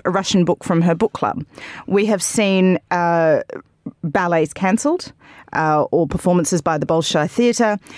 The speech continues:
We saw in Munich the conductor, uh, fired, but it's important to note there that he was fired because he would not denounce the invasion, and he is a friend of Putin's. And he was asked specifically, "Do you support this invasion?" And he couldn't give,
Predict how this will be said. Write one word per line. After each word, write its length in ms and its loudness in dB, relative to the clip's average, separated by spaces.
We 120 2
saw 240 0
in 360 4
Munich 520 2
the 80 0
conductor, 800 0
uh, 260 0
fired, 720 0
but 340 -2
it's 260 -2
important 560 0
to 100 2
note 200 2
there 120 2
that 140 -2
he 240 2
was 160 4
fired 320 0
because 340 0
he 140 0
would 180 2
not 220 2
denounce 480 0
the 100 0
invasion, 560 0
and 120 2
he 100 4
is 80 2
a 60 -2
friend 300 2
of 80 -2
Putin's. 600 -2
And 140 -2
he 120 4
was 200 2
asked 220 -2
specifically, 600 0
"Do 160 2
you 140 2
support 320 -2
this 140 -2
invasion?" 420 2
And 140 2
he 80 0
couldn't 340 2
give, 320 0